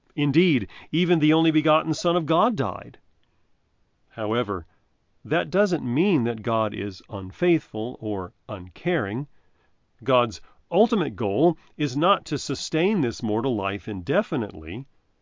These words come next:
He has something better to give us, what the Bible sometimes calls eternal life or abundant life. We might call it resurrection life or immortality.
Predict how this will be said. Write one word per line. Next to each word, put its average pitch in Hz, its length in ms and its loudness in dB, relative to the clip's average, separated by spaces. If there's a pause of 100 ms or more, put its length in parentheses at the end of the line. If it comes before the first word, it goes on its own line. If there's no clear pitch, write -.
(180)
He 196 180 -2
has 180 200 0
something 180 480 0
better 156 480 0
to - 160 -10
give 90 240 -8
us, - 380 -18 (800)
what 131 180 0
the 127 80 -2
Bible 113 400 0
sometimes 117 540 -4
calls 110 480 -4 (400)
eternal 165 640 0 (100)
life 95 420 -6
or 123 300 0 (240)
abundant 139 720 2 (160)
life. 95 500 -10 (760)
We 165 160 0
might 131 260 0
call 117 300 0
it - 160 -12 (240)
resurrection 120 800 -2
life 80 480 -8
or 113 280 -6 (360)
immortality. 127 920 -4